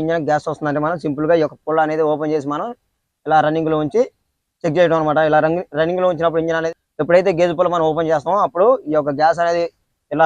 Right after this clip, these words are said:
వెదజల్లినట్టయితే దాన్ని గ్యాస్ అంటారు. మామూలుగా ఒక గ్యాస్ రాని బండ్లు అయితే మనం ఈ పుల్ల లేపినప్పుడు గ్యాస్ అనేది రాదనమాట. అంటే ఈ యొక్క పొగ టైప్ అనేది రాదనమాట. మామూలుగా ఏదో లైట్గా వచ్చి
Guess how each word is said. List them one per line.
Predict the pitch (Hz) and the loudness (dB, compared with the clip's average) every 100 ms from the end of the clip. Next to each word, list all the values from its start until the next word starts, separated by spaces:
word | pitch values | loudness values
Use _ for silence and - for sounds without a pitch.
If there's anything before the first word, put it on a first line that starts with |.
| 156 | 4
వెదజల్లినట్టయితే | 160 165 175 170 156 160 190 262 _ _ 143 | 2 0 0 -2 -2 -2 0 -4 _ _ -4
దాన్ని | 160 170 | -2 0
గ్యాస్ | 160 156 | 0 0
అంటారు. | 156 156 175 226 151 | 0 0 0 -2 -2
మామూలుగా | 165 180 175 185 - _ _ - | 0 0 4 4 2 _ _ -8
ఒక | 147 156 139 | -2 0 2
గ్యాస్ | 165 170 180 | 0 2 0
రాని | 170 | 0
బండ్లు | 165 165 | 0 0
అయితే | 165 165 | 0 0
మనం | 185 202 | 0 0
ఈ | 147 | -2
పుల్ల | 170 180 | 0 0
లేపినప్పుడు | 180 170 165 226 269 _ _ _ - | 0 -2 -2 -4 -4 _ _ _ -2
గ్యాస్ | 165 170 | 0 2
అనేది | 170 165 | 0 4
రాదనమాట. | 156 160 151 143 | 4 4 0 0
అంటే | 170 214 | 0 2
ఈ | 165 | 2
యొక్క | 151 135 _ 147 156 143 | 2 -2 _ -14 -12 -6
పొగ | 156 170 | -2 0
టైప్ | 175 165 | 2 0
అనేది | 175 156 | 0 2
రాదనమాట. | 151 151 147 147 151 | 2 2 -2 -4 -4
మామూలుగా | 175 180 175 220 240 _ _ _ _ _ _ - | -4 -4 0 -2 -2 _ _ _ _ _ _ -2
ఏదో | 175 - _ - 160 | 0 -2 _ -4 2
లైట్గా | 175 185 185 | 2 4 0
వచ్చి | 170 - | -2 -2